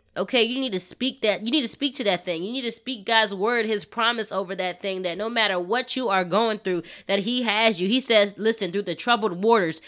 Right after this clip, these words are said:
he will be with you." So you need to start speaking to that problem that you face, and you need to start speaking to that circumstance that you are under. You need to start speaking to the situation, the words of God. That is why the Bible is here for us, so we can speak the gospel,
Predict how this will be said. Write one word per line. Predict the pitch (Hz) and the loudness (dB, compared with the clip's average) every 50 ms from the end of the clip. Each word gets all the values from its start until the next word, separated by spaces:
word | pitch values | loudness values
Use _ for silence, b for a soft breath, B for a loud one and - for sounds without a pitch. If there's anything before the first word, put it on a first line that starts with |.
| B B B | B B B
he | B - 285 302 | B 4 4 4
will | 302 220 202 269 269 262 254 | 4 6 8 8 8 8 8
be | 196 202 247 254 | 4 0 0 0
with | 247 214 180 220 240 262 254 - | 0 2 4 4 2 2 2 -2
you." | 202 220 214 185 160 B B B | -4 -2 -2 -2 -4 B B B
So | B - 233 | B -2 0
you | 220 208 262 285 | 0 2 0 0
need | 277 269 - | 0 0 -2
to | 254 240 | -2 -2
start | - 240 214 202 | 0 0 0 0
speaking | 202 - - - 247 269 269 277 262 233 | -2 -6 -6 -4 -4 -2 0 0 -2 -2
to | - 254 254 | -2 -2 0
that | 240 233 214 214 - | 2 2 2 2 2
problem | 226 233 233 233 226 240 | 4 4 4 4 2 0
that | 220 214 208 - | -2 -2 -2 -2
you | 233 233 | -4 -2
face, | 202 - 233 226 240 226 | 0 2 4 4 4 4
and | 220 208 | 0 -2
you | 220 | -2
need | 247 277 240 | -2 -2 -2
to | 240 | -2
start | - 240 214 202 190 | -2 0 0 0 -2
speaking | - - - 269 269 285 247 | -4 -4 -4 -4 -4 -4 -4
to | 196 233 226 | -4 -2 0
that | 233 214 214 | 2 2 2
circumstance | - 240 247 240 240 220 - 233 226 214 - | 0 -2 0 0 -2 -2 0 0 0 0 0
that | 220 208 - | -2 -2 0
you | 240 240 | 2 4
are | 226 208 | 4 4
under. | - - 226 226 185 180 156 B B B B | 6 4 2 2 2 0 0 B B B B
You | 226 247 | -6 -4
need | 277 | -2
to | 277 | -2
start | - - 233 220 | 0 2 2 2
speaking | - - - 277 285 285 302 262 | 0 0 -2 -2 0 0 0 -2
to | - 269 | -2 -4
the | 226 247 | -4 -4
situation, | - - 233 190 - 220 202 226 240 254 - - 226 202 | -4 -4 -4 -2 -2 2 4 6 6 6 4 2 0 0
the | 208 | 0
words | 196 190 220 226 233 220 - | 2 2 2 2 2 2 0
of | 208 175 | -2 -2
God. | 170 220 226 233 226 208 190 175 | 2 6 8 8 8 8 6 6
That | 208 214 240 247 | 6 8 8 8
is | 240 208 202 | 6 2 2
why | 220 233 233 233 | 6 8 8 8
the | 214 208 190 | 8 6 4
Bible | 160 208 214 226 214 214 196 | 6 6 6 6 6 4 0
is | 196 190 - | -2 -2 -2
here | - 247 247 240 | 0 2 4 2
for | 233 - 226 | 2 2 -2
us, | - - 202 214 202 | -4 -2 -2 -2 -2
so | - - 214 | -2 -2 -4
we | 202 214 233 | -2 -4 -4
can | - 226 185 170 | -4 -4 -4 -4
speak | - - - - 240 269 269 - - | -6 -12 -6 -2 -2 -2 -2 -2 -4
the | 220 208 | -4 -2
gospel, | 175 226 233 226 240 240 - - 185 170 143 | 2 6 8 8 6 6 2 -6 -6 -8 -8